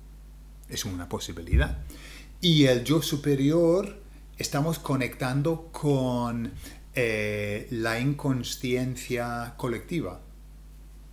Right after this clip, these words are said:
¿Vale? Otra manera de verlo. Otra manera de verlo es que la mente inconsciente trabaja con metáforas, mucho.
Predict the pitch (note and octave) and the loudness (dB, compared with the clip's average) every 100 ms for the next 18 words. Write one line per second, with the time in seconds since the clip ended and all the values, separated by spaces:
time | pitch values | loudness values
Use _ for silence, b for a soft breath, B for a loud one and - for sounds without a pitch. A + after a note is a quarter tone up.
0 | - - - C4+ - - - - - - | -20 -12 -10 -10 -14 -18 -18 -20 -20 -20
1 | - - - - - - - - - - | -20 -20 -20 -20 -20 -20 -20 -20 -20 -20
2 | - - - C#3 B2+ G#2 G#2+ A2 B2 A#2 | -20 -6 0 2 2 -2 -2 0 0 0
3 | A2 A2 B2+ E3 G#2+ F2+ - - - - | 0 0 -2 -2 -6 -8 -12 -18 -20 -20
4 | - - B B B B - - - - | -20 -20 B B B B -20 -18 -20 -20
5 | - - - - F3 F#3 F3 D#3+ D3 C#3 | -20 -20 -12 8 10 10 6 6 8 8
6 | C3+ B2+ A#2+ B2+ B2+ D3 G3+ A3+ - F#3 | 6 6 4 4 4 2 0 -2 0 2
7 | G3+ - C3+ - C#3 A#2 B2 C#3+ D#3+ F#3+ | 2 0 -2 0 0 2 2 2 2 0
8 | D#3 D3 D3 C#3+ D3 C#3+ D3+ C#3+ C#3 E3+ | 0 2 2 2 2 2 2 2 0 0
9 | - - - - - D#3 C#3 D#3 - F#3+ | -10 -18 -20 -20 -4 2 4 4 2 -4
10 | E3 - - - C#3 B2 A#2+ A#2 A2+ - | -6 -10 -8 2 4 4 2 0 -2 -8
11 | - - - - A#2+ A2+ G2+ C#3 A#2+ A2 | -20 -20 -16 -8 -4 -4 -2 -2 -4 -6
12 | F2+ F2 - - - C#3+ A#3+ B3+ - | -8 -8 -10 -10 -2 2 4 2 -4